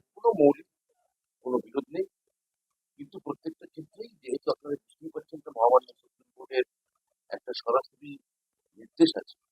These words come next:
সেখানে আমরা আইনি কবচ বা আইনি সহযোগিতা ছাড়া, আইনি পরামর্শ ছাড়া, আহ, এখানে আমরা কোনো কাজই করতে পারবো না। ফলে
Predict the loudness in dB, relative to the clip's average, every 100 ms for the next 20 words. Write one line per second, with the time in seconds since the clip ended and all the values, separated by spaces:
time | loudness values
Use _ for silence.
0 | _ _ _ _ _ _ _ -20 -8 0
1 | 0 0 -6 -2 -2 -2 -10 -12 -10 -12
2 | -14 -16 _ _ _ _ _ 4 12 12
3 | 12 6 -2 0 0 -6 _ 0 2 2
4 | -2 _ _ 4 6 6 _ _ _ _
5 | -4 -4 0 8 8 8 4 -10 4 8
6 | 8 4 _ _ _ _ _ _ 2 6
7 | 6 2 -10 -2 0 0 _ _ _ _
8 | _ -4 6 12 12 12 _ _ _ _
9 | _ _ _ _ _ _ _ 10 12 12
10 | 10 2 -6 -4 -4 -4 -8 _ _ _
11 | _ _ _ _ _ 8 12